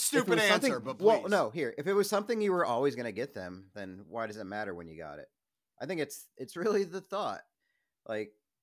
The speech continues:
Speaker 1: so when you're talking about you already had these gifts ready for Caitlin, that's good 'cause it means you were being thoughtful about it. Like, being thoughtful about it doesn't mean, doesn't necessarily mean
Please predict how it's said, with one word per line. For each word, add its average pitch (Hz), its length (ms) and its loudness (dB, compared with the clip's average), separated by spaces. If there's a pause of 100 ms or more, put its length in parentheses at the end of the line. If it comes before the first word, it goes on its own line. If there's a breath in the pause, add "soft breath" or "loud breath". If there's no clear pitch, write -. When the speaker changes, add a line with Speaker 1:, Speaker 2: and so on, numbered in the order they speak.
(440)
Speaker 1:
so 143 180 -6
when 135 160 -4
you're 151 80 -4
talking 139 300 -2
about 110 260 -6
you 117 120 -6
already 120 180 -4
had 117 160 -6
these 101 160 -12
gifts 113 240 -12
ready 98 260 -8
for 95 140 -20
Caitlin, 95 480 -10 (520)
that's 131 180 -4
good 175 200 -2
'cause 117 80 -10
it 113 60 -4
means 117 220 -4
you 110 80 -10
were 117 80 -6
being 107 220 -6
thoughtful 107 420 -4
about 78 280 -12
it. - 100 -20 (680)
Like, - 220 -10 (220)
being 175 180 -4
thoughtful 135 380 0
about 101 240 -2
it 98 40 -8
doesn't 101 180 -8
mean, 101 360 -8 (500)
doesn't 147 200 -2
necessarily 120 400 -4
mean 98 480 -8